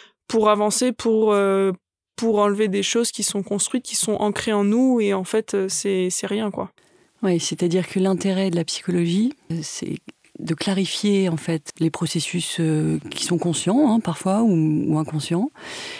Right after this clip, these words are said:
Speaker 2: qui nous dépassent, et les transformer. Le, le but, euh, c'est de se libérer, de devenir des êtres libres,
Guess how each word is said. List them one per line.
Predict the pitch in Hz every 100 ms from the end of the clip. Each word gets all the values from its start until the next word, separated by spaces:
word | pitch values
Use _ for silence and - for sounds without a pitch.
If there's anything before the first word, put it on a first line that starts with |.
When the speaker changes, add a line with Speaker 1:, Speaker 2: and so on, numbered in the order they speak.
| - -
Speaker 2:
qui | -
nous | 180
dépassent, | 170 175 160 220 - - - _ -
et | 180 185 - -
les | 165 180
transformer. | - 185 - 196 196 165 -
Le, | 160
le | 165 165
but, | 160 226 226 190
euh, | 175
c'est | 165 - 170
de | 156
se | 156 -
libérer, | 165 175 196 226
de | 220 165
devenir | 151 160 160
des | 160 156 165
êtres | 160 -
libres, | 156 220 240 185